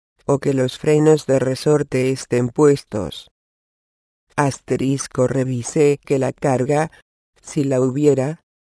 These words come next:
esté asegurada contra el movimiento debido a que el tractor está siendo acoplado al remolque. Paso tres. Coloque el tractor en la posición adecuada, asterisco, ponga el tractor directamente enfrente del remolque.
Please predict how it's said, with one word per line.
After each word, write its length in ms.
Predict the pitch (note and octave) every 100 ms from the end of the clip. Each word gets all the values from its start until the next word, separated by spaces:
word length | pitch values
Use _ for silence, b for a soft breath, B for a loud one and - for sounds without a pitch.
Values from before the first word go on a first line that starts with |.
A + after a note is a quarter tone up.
| _
esté 500 | - C3+ - - F3
asegurada 760 | D#3 - C3+ C3 C#3 B2+ B2 A#2
contra 440 | B2+ A#2+ A#2+ B2+
el 180 | A#2+ B2
movimiento 720 | C3 B2+ B2+ B2+ B2+ B2+ C#3
debido 580 | C3+ A#2+ C3+ C3+ A#2+ A2 -
a 140 | F#3
que 120 | C3+
el 140 | B2 A#2+
tractor 680 | A#2+ A#2 - D#3 A#2+ A2 - _
está 360 | D3 C3 - D3+
siendo 480 | - D#3 D3+ D3 C#3+
acoplado 720 | C3 D3 - C#3+ C#3 C#3 C3+
al 160 | B2+
remolque. 720 | B2 B2 C#3 B2+ - A#2+ G#2 - _ _ _ _ _ _ _ _ _ _
Paso 340 | - B2+ - C3
tres. 480 | E3+ E3+ A2+ - - _ _ _ _ _ _ _ _ _ _
Coloque 540 | - B2+ C3 A#2+ - B2+
el 140 | A#2+
tractor 480 | - A#2+ - D#3 D3
en 260 | C#3+ C3 C3
la 80 |
posición 720 | B2+ - B2 B2 A#2+ C3 C3
adecuada, 640 | A#2 B2 - - F#3+ C#3 C3+
asterisco, 800 | C3 - - C3 C#3 - - B2+
ponga 480 | - D3+ A#2+ C#3+ C3
el 180 | A#2+
tractor 480 | B2 A#2+ - C#3+ C#3+
directamente 880 | C3 B2+ A#2+ - C3 B2+ B2 B2 C#3
enfrente 640 | B2+ B2 C#3 A#2+ A#2+ C3
del 220 | C3+ C3
remolque. 840 | A#2+ A#2+ B2 C3+ B2+ - A#2+ G#2+